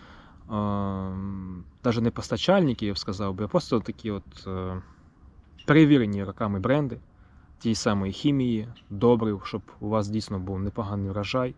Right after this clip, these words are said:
захист рослин, родило, ну і все, як книжка пише. Но я є живим підтвердженням того, що на Поліссі вирощувати можна. І треба пам'ятати, що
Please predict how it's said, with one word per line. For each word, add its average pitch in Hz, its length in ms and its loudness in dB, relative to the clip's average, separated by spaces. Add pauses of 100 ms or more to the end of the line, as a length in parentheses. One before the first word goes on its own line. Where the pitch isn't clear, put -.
захист 104 460 -4
рослин, 113 500 -4 (140)
родило, 107 500 -2 (540)
ну 147 140 2
і 123 60 4
все, 110 280 -4
як 101 260 -6 (340)
книжка - 300 0
пише. - 300 -14 (960)
Но 120 440 6
я 131 180 6
є 123 140 6
живим 110 300 2
підтвердженням 95 600 -2
того, 127 280 0
що - 140 -4
на 101 100 -2
Поліссі 107 540 -2 (580)
вирощувати 101 500 -2
можна. 101 340 -6 (140)
І 107 280 0 (140)
треба 135 220 0
пам'ятати, 98 600 -6
що 101 260 -6